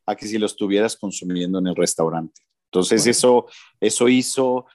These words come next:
Speaker 1: que, que tuviéramos que desarrollar y hacer pruebas rapidísimo con todos los clientes, con, en todas sus, en todas sus, este, sus líneas de producción y hacer pruebas de entrega y de resistencia. Hoy en Griffith tenemos, por ejemplo,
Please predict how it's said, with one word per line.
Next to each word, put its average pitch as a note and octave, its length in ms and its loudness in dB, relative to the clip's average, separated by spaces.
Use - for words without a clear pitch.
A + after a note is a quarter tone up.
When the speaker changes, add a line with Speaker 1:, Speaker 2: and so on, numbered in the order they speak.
Speaker 1:
que, F#2+ 380 -2
que G2+ 100 -2
tuviéramos A2+ 540 0
que A#2 160 -4
desarrollar A2 800 -4
y D#3+ 40 -4
hacer D3 220 -6
pruebas D3+ 320 -4
rapidísimo D#3+ 640 -10
con A#2+ 200 -6
todos D#3 260 2
los E3+ 180 -6
clientes, F3 480 -6
con, - 240 -14
en - 140 -4
todas C#3+ 320 4
sus, - 340 -6
en G2+ 140 -2
todas A#2+ 240 4
sus, - 320 -6
este, F2+ 720 -4
sus F2 220 -10
líneas A#2 260 2
de A#2 80 -4
producción G#2 580 -2
y G#2+ 80 0
hacer A2+ 260 -4
pruebas A#2+ 340 -4
de A#2 60 -12
entrega C3 420 -8
y C3+ 40 -6
de A#2 120 -6
resistencia. A#2+ 800 -4
Hoy D#3 480 0
en F#2 120 -10
Griffith A2+ 440 -6
tenemos, G#2 560 -2
por G2+ 120 -4
ejemplo, A2 520 -2